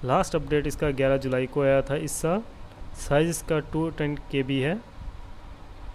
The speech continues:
तो इसको download करने के बाद जब आप अपने Chrome एक्सटेंशन को install करोगे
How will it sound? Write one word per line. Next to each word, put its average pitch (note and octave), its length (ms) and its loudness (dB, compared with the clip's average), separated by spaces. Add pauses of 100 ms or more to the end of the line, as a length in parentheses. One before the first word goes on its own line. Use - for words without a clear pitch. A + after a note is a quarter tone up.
(2750)
तो F#3+ 100 0
इसको A3 260 0
download E3+ 380 4
करने E3 240 2
के D#3 60 -6
बाद D#3+ 140 4
जब D#3 180 2
आप D#3+ 140 -4
अपने E3 460 0 (120)
Chrome D3 280 4
एक्सटेंशन D#3+ 580 0
को D#3 120 0
install D#3+ 380 2
करोगे C#3+ 460 4